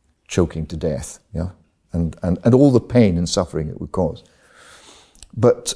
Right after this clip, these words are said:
um, so I, I kind of thought, well, I'd quite like it for myself, but I worried about it being abused.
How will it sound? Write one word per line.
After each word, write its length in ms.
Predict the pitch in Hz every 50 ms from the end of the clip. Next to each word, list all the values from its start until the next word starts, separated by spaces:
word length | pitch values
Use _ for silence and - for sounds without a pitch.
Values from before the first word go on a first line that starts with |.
| - -
um, 580 | 123 107 104 98 98 98 98 98 101 - - -
so 220 | - - - 117 - -
I, 140 | 110 110 - - - - -
I 100 | - 120
kind 220 | - - 156 147 131
of 60 | -
thought, 220 | - 147 127 110
well, 180 | 113 117 110 - -
I'd 140 | 113 -
quite 180 | - - 196 123
like 180 | 135 127 117 135
it 120 | 120 -
for 80 | - 110
myself, 600 | 107 101 98 - - - 107 92 87 78 - _
but 140 | - - -
I 80 | 117 107
worried 420 | 113 113 127 143 156 156 147 123
about 360 | 117 98 - 95 90 95 -
it 140 | 113 104 98
being 220 | - 107 101 98 98
abused. 540 | 92 98 107 101 90 78 76 73 - -